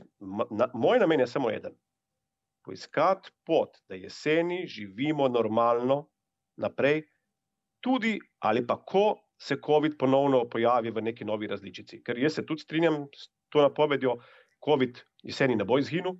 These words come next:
tudi danes ni. Jaz sem dokaz tega, da covid, kljub temu, da smo opustili vse ukrepe zaradi volitev, covid ni izginil. Naj-, najbolj kužna različica do zdaj, to je omikron,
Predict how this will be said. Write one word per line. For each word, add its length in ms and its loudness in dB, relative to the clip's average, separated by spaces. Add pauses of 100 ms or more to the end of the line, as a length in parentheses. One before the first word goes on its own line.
tudi 220 -2
danes 360 2
ni. 220 -8
Jaz 220 0
sem 140 0
dokaz 380 -2
tega, 180 0
da 140 -8
covid, 380 -2
kljub 180 -10
temu, 220 2
da 80 -2
smo 180 -2
opustili 420 -2
vse 220 0
ukrepe 400 0 (880)
zaradi 240 0
volitev, 360 -2 (920)
covid 320 -2
ni 60 4
izginil. 380 0 (1040)
Naj-, 320 4 (220)
najbolj 480 2
kužna 420 -2
različica 580 -4
do 140 -8
zdaj, 280 -4
to 120 -6
je 80 -2
omikron, 520 -2